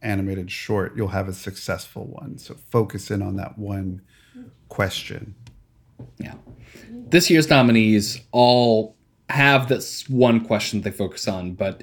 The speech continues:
Speaker 2: outside of the, the question, the plot, they also have themes, and many years we tend to see some themes emerge in the nominees that we get.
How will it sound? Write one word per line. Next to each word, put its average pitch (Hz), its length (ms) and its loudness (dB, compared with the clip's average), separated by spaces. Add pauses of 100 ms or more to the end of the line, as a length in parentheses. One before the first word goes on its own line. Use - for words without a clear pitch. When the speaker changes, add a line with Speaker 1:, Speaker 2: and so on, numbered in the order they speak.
Speaker 2:
outside 127 420 4
of 104 140 0
the, 98 120 0 (200)
the 95 300 -4 (200)
question, 113 500 0
the 92 80 -4
plot, 90 460 -6 (580)
they 123 120 6
also 143 200 2
have 117 300 2 (440)
themes, 139 720 2
and 107 360 -2
many 147 280 4
years 117 340 4
we 113 80 0
tend 107 220 0
to 107 60 -6
see 104 360 -2
some 104 240 -6
themes 110 640 -2
emerge 123 640 -2
in 135 140 0
the 131 60 2
nominees 123 460 0
that 127 60 -2
we 120 80 0
get. 135 340 -2